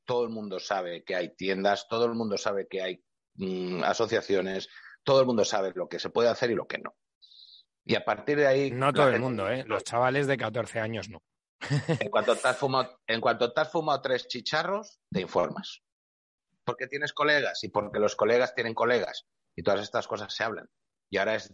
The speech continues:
Speaker 1: eh, eh, eh, a la que tú ya das el paso de entrar,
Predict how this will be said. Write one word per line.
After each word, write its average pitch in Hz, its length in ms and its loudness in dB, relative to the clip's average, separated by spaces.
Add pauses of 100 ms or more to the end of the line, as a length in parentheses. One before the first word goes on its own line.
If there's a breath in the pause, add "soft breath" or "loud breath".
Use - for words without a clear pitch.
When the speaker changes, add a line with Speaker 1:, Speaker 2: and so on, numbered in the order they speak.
Speaker 1:
eh, 95 240 -2
eh, - 240 0
eh, 80 260 -4
a 110 120 2
la 104 80 2
que 117 100 -8
tú 170 160 -4
ya 180 100 2
das 151 200 0
el 110 160 -2
paso - 260 0
de 95 80 -2
entrar, 127 380 -2